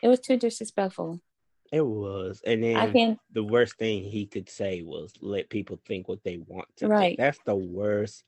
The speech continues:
Speaker 2: line
Speaker 1: Like, if
Speaker 2: in
Speaker 1: this
Speaker 2: an
Speaker 1: is your
Speaker 2: argument.
Speaker 1: artist and this is somebody that you're supposed to model with and you were in a movie with, don't have her, uh, tagging you in things and letting it be okay. Because
Speaker 2: No,
Speaker 1: I
Speaker 2: not
Speaker 1: wouldn't
Speaker 2: when it
Speaker 1: do
Speaker 2: comes to
Speaker 1: that
Speaker 2: personal.
Speaker 1: thing.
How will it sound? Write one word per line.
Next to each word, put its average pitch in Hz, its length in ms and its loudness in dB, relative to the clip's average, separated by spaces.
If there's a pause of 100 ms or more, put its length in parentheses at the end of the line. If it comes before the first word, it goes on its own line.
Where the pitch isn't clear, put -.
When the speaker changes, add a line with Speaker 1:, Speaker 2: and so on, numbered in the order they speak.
Speaker 2:
line 98 760 -8 (400)
Speaker 1:
Like, 196 160 0
if 196 80 4
Speaker 2:
in 240 60 8
Speaker 1:
this 226 100 10
Speaker 2:
an 208 60 4
Speaker 1:
is 214 140 4
your 202 160 6
Speaker 2:
argument. 185 100 -4
Speaker 1:
artist 240 800 4
and 190 140 2
this 208 160 4
is 202 300 -4
somebody 196 320 4
that 175 220 2
you're 180 100 2
supposed 180 380 -2
to 175 80 -4
model 175 380 2
with 175 260 -2
and 165 160 -2
you 180 100 -4
were 175 120 -2
in 170 200 -2
a 165 40 -2
movie 185 420 -2
with, 180 300 -4 (720)
don't 233 200 6
have 208 380 0
her, 170 340 -6 (680)
uh, 170 320 4
tagging 190 400 2
you 175 180 0
in 170 100 -2
things 175 300 -2
and 170 80 -2
letting 170 200 0
it 160 100 -8
be 170 140 2
okay. 160 500 -2 (400)
Because 180 320 6
Speaker 2:
No, - 100 8
Speaker 1:
I 220 80 8
Speaker 2:
not - 40 4
Speaker 1:
wouldn't 208 160 4
Speaker 2:
when 131 80 0
it - 40 -4
Speaker 1:
do - 20 -10
Speaker 2:
comes 135 120 4
to - 40 4
Speaker 1:
that - 40 -2
Speaker 2:
personal. 135 420 0
Speaker 1:
thing. 180 60 -14